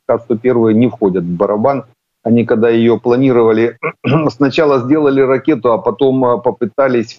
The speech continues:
впихнуть невпихуемое в барабан. Она оказалась, э, длиннее,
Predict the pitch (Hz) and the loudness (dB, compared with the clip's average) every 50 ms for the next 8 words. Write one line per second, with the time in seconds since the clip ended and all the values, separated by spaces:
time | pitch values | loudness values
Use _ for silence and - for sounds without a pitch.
0 | _ _ - 143 135 - - 156 160 151 - - 143 127 - - _ 139 135 - | _ _ -2 -2 -2 0 0 0 0 0 0 0 -2 -2 -2 -2 _ -4 -2 0
1 | - 147 143 139 131 131 123 120 120 110 107 104 117 117 123 117 110 104 95 90 | 0 2 2 2 2 2 2 2 2 2 2 0 0 0 0 0 0 0 0 0
2 | 95 101 104 107 110 110 107 110 113 120 104 - 120 113 101 120 113 110 113 107 | -2 -2 -2 -2 0 0 0 0 0 -2 0 0 -2 -2 0 0 0 0 0 -2
3 | - - _ - 113 110 104 92 101 123 143 156 151 135 - - 127 120 113 | -4 -6 _ 0 0 0 0 0 0 0 0 0 0 -2 -2 -2 -2 -2 -4